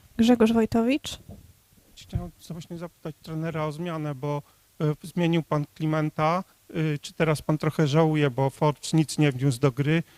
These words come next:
Speaker 2: natomiast większym problemem według mnie był środek pola Kuwelicz, Skwarka niż Kliment,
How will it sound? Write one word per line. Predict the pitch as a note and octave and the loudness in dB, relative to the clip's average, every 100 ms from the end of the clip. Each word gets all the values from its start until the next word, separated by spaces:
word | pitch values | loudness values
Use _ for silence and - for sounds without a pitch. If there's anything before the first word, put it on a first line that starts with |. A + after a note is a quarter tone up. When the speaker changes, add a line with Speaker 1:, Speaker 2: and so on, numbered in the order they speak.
| _ - | _ -8
Speaker 2:
natomiast | - D3+ D#3 C3+ | -2 0 0 0
większym | D#3+ - D3+ | 0 0 -4
problemem | - D#3 C#3 D3+ D3+ C#3+ | -2 -2 2 2 4 2
według | C#3+ C3 C#3 | 0 -2 0
mnie | D3 D3 | 2 0
był | A#2 C#3 C#3 C#3+ _ _ | 0 0 0 -4 _ _
środek | - - D#3+ C#3+ - | -6 0 2 2 -2
pola | - D3 C#3 | 0 2 2
Kuwelicz, | - C#3+ C#3 C#3+ C3+ - | 0 -4 0 0 -2 -6
Skwarka | - D#3+ C#3+ - C#3 | -4 0 0 2 0
niż | C3+ B2+ | 0 -2
Kliment, | - D3+ C3 B2+ A#2+ | -2 0 2 2 0